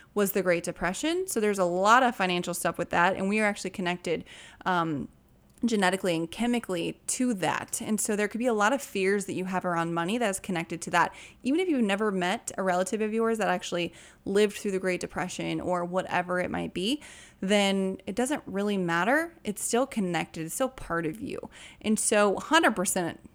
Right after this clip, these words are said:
sure, all of us have some kind of money trauma just in general. And so how do you really work through that? So the effort of learning, you know, your, about your relationship with money is going to take a little bit of effort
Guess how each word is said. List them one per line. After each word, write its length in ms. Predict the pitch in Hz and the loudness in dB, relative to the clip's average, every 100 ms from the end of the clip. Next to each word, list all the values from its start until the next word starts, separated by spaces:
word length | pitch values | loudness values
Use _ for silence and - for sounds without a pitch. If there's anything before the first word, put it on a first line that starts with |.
| _ - | _ -6
sure, 480 | - 170 214 294 - | 2 4 4 2 -2
all 220 | - 220 | 4 4
of 100 | 240 | 6
us 120 | 170 185 | 2 2
have 180 | 160 | -2
some 160 | 160 170 | -2 -4
kind 160 | 180 160 | -2 -2
of 60 | |
money 200 | 160 151 | 0 -2
trauma 320 | 151 165 156 | -4 -2 -2
just 220 | 165 170 170 | -4 -4 -4
in 80 | |
general. 340 | 165 160 196 247 | -2 0 0 0
And 100 | 233 | -2
so 60 | |
how 180 | 220 311 | -4 -4
do 100 | 427 | -2
you 60 | 320 | -2
really 180 | 208 196 | 0 -2
work 180 | 180 | -2
through 300 | - - 170 - | -6 -6 -4 -2
that? 240 | - - - - - | -6 -8 -18 -20 -2
So 140 | 262 | 0
the 160 | 240 - | 0 2
effort 360 | 214 240 403 392 | 0 2 2 2
of 120 | 208 | 0
learning, 680 | 160 165 170 175 165 185 190 _ - | -2 0 0 -2 -4 -8 -10 _ -12
you 160 | 202 196 | -4 -2
know, 140 | 165 | 0
your, 240 | 170 175 - | 0 -4 -2
about 280 | 180 180 175 | 0 2 0
your 120 | 185 | 0
relationship 500 | 175 165 175 175 165 | 0 -2 -4 -8 -6
with 160 | 170 175 | -6 -6
money 260 | 170 165 | -6 -4
is 120 | 160 - | -6 -6
going 280 | 165 160 170 | -4 -4 -4
to 340 | 185 160 - - - | -4 -2 -4 -10 -6
take 200 | 247 220 | -2 0
a 80 | 196 | 2
little 260 | 185 180 | 4 2
bit 380 | 175 170 165 - | 2 0 -2 -2
of 440 | 175 165 170 160 - | -2 -2 -2 -6 -6
effort 540 | 180 180 170 156 - | -6 -2 -4 -4 -10